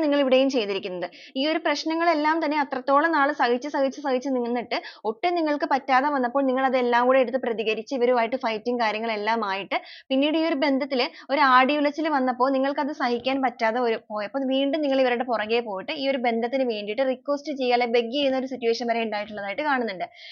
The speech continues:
ഇതിനെ കോംപ്രമൈസ് ചെയ്യിക്കാനായിട്ട് നിങ്ങൾ ഒരുപാട് ഇവരുടെ പുറകെ ശ്രമിച്ച് നടന്നിട്ടുണ്ട്. പക്ഷേ ആ ഒരു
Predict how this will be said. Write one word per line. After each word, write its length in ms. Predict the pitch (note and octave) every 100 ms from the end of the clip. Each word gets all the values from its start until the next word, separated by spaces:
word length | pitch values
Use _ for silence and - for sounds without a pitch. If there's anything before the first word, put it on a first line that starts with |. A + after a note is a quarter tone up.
| - C#4
ഇതിനെ 160 | D#4 G4+ D#4
കോംപ്രമൈസ് 540 | C#4 D4 D4 D#4 F4 D#4+
ചെയ്യിക്കാനായിട്ട് 580 | C4 B3+ D4+ C#4 A3+ C4+
നിങ്ങൾ 140 | C#4 D4
ഒരുപാട് 360 | C4+ C#4 C#4 D4+
ഇവരുടെ 240 | C4 C4+ C#4
പുറകെ 260 | A#3 A#3 D4
ശ്രമിച്ച് 300 | C#4 C4 C4 C4
നടന്നിട്ടുണ്ട്. 440 | G3 G3 F#3+ F3 - - - -
പക്ഷേ 320 | C4 - C#4+ D#4 _ _ _ _ _ _ _ _ -
ആ 100 | D4+ F#4
ഒരു 140 | F#4